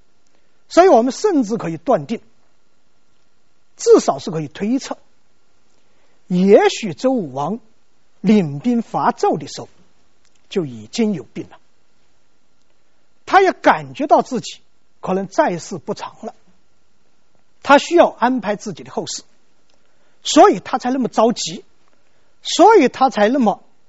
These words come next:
夜不能寐。那么一个朝代、一个时代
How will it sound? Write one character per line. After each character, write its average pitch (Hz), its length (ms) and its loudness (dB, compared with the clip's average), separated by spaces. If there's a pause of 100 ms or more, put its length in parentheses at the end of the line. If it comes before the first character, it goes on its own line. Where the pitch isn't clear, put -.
(160)
夜 226 320 6
不 190 200 -8
能 147 160 -10
寐。 208 160 -4 (1400)
那 359 120 4
么 - 200 4 (380)
一 269 300 4
个 269 280 0
朝 190 260 -8
代、 - 280 -2
一 311 140 -2
个 - 120 -4
时 - 300 -10
代 - 260 0